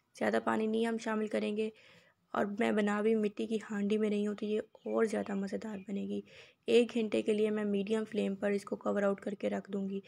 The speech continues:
इसको मैं एक दफ़ा भी मिक्स नहीं करूँगी। एक घंटे बाद मैं इसको चेक करूँगी, तब अल्हम्दुलिल्लाह ये फुल कुक हो चुका होगा।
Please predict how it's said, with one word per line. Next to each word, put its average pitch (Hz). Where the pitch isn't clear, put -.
इसको 226
मैं 220
एक 226
दफ़ा 220
भी 214
मिक्स 214
नहीं 214
करूँगी। 98
एक 233
घंटे 214
बाद 208
मैं 214
इसको 208
चेक -
करूँगी, 226
तब 214
अल्हम्दुलिल्लाह 202
ये 202
फुल 214
कुक 202
हो 202
चुका 202
होगा। 190